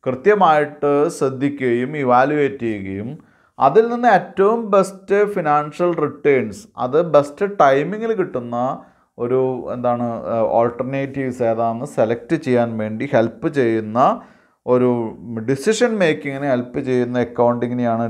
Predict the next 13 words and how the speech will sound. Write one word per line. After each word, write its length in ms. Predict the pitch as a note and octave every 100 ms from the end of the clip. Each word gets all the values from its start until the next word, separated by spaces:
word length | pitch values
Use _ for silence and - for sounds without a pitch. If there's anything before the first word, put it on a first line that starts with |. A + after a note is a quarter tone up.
| A2
ഡിസിഷൻ 360 | A2 - A#2 A#2+
അക്കൗണ്ടിങ് 440 | A2+ A2 A2 G#2+ G#2+
എന്ന് 100 | G#2+
പറയുന്നത്. 260 | G2+ F#2+ F#2+
അപ്പോൾ 160 | D3+ D#3+ D#3
ഡിസിഷൻ 360 | C#3+ D#3 D3+ E3
അക്കൗണ്ടിങ്ങിൻ്റെ 600 | D3+ E3 E3 E3+ E3+ F3+ F#3+ F#3+ - _ _ _ - F#3 F3+ D3+
ബേസ് 280 | C#3+ D3 C#3+ F3+
എന്താണെന്ന് 340 | E3+ E3 D#3+
വെച്ചാൽ 200 | C#3 D3 C#3+
നമ്മുടെ 220 | B2+ C#3+ F3
മുമ്പിലുള്ള 440 | D#3 D#3 D3+ C#3+ C#3+ A#3 - - _ _ _ _ _ _ D3
alternatives-ിൻ്റെ 1120 | F3+ G#3 A#3+ A#3+ G#3 F#3 E3 D3 D3 C3+ C#3